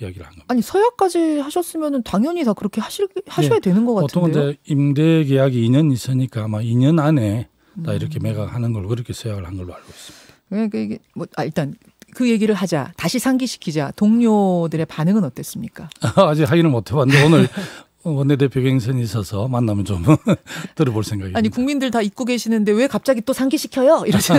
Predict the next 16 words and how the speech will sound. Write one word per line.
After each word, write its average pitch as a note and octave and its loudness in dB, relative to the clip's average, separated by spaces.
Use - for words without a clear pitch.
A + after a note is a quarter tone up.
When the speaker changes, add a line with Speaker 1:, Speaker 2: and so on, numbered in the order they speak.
Speaker 1:
<laughs> F#3+ -2
Speaker 2:
않으시겠죠? E3 2
Speaker 1:
아마 C3+ 2
우리 C#3+ 0
당 F#3+ 4
의원들은 F3 2
뭐 A2 -2
그렇게 B2+ -4
서약했으니까 C#3+ -2
실천할 C#3 -6
거로 C#3+ -4
믿습니다. G#2+ -10
Speaker 2:
예, C#3 -10
우리 F3+ -4
정치도 E3+ -4
솔선수범-, G3+ -6